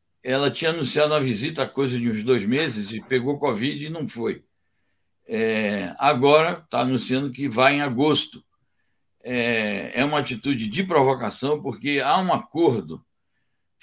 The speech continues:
é uma posição firmada, é, de que autoridades oficiais estadunidenses não devem fazer visitas oficiais a Taiwan.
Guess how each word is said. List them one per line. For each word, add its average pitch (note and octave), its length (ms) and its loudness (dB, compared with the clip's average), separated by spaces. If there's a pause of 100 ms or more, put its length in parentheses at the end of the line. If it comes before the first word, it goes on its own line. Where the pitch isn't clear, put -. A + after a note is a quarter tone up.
é A#2+ 160 -6
uma D#3+ 200 -2
posição D#3+ 680 0
firmada, A#2 800 0 (580)
é, G#2 300 -6
de A2 200 -8
que D3 280 -10
autoridades D3 960 2
oficiais B2+ 720 0
estadunidenses A#2+ 840 -6
não D#3+ 240 -4
devem A#2 580 0 (340)
fazer D3+ 680 -2
visitas C#3+ 760 -6
oficiais B2 760 -8 (320)
a A2 140 -2
Taiwan. A#2 540 0